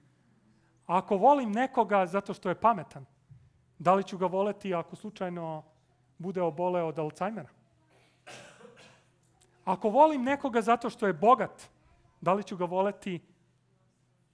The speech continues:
i onda kada možda bude siromašan? Ne zato što je, ne zato što je kriv. Dve hiljade osme godine mnogi su propali.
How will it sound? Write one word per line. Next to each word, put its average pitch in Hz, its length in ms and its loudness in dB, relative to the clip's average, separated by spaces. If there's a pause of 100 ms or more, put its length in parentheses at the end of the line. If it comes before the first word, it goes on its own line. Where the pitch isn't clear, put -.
(400)
i 180 120 -4
onda 185 340 -2
kada 156 360 -10
možda 160 300 -8
bude 147 520 -10 (260)
siromašan? 170 560 -12 (1160)
Ne 254 80 -14
zato 180 240 -14
što - 180 -16
je, 135 180 -16 (840)
ne 240 100 -16
zato 170 240 -14
što - 160 -18
je 139 60 -16
kriv. 180 300 -12 (1080)
Dve 151 140 -10
hiljade 165 260 -4
osme 165 300 -6
godine 139 380 -10 (560)
mnogi 165 220 -12
su - 140 -18
propali. 143 380 -12